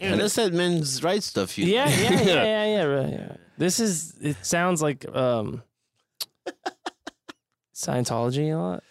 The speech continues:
Speaker 2: Uh, well, as Henry, as Henry writes, uh, menorgs are the point of intersection between Lawson's scientific, moral, and religious teachings.
Speaker 3: Yeah.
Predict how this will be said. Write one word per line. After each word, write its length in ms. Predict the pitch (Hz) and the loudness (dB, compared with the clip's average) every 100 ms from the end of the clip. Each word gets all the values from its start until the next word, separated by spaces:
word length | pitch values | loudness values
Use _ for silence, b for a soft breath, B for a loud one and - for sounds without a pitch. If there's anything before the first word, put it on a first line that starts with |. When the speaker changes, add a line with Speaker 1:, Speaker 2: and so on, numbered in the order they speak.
| b b b - | b b b 0
Speaker 2:
Uh, 180 | - | 4
well, 140 | 370 208 | 4 4
as 300 | 587 220 202 | 6 4 4
Henry, 420 | 214 226 214 190 | 4 4 4 4
as 200 | 170 175 | 6 6
Henry 260 | 185 190 180 | 6 6 6
writes, 380 | 220 135 - - | 6 4 2 2
uh, 320 | 123 120 117 92 | 4 6 6 6
menorgs 960 | 127 135 156 143 127 127 135 - - _ _ _ - | 4 6 6 6 6 4 2 -2 -4 _ _ _ 2
are 160 | 120 | 4
the 140 | 117 117 | 4 2
point 340 | - 156 180 | 4 4 6
of 60 | 147 | 6
intersection 560 | 139 120 123 110 120 104 | 4 4 4 2 4 2
between 320 | 98 120 107 | 4 4 6
Lawson's 520 | 113 135 - 120 110 | 6 4 4 2 2
scientific, 640 | - 131 151 139 127 117 | 4 4 4 4 4 4
moral, 560 | 107 104 104 104 104 95 | 6 6 6 6 6 4
and 140 | - 98 | 2 2
religious 480 | 90 95 92 90 - | 4 4 4 0 0
teachings. 580 | - 71 - - - | -2 -4 -6 -10 -14
Speaker 3:
Yeah. 80 | - | -12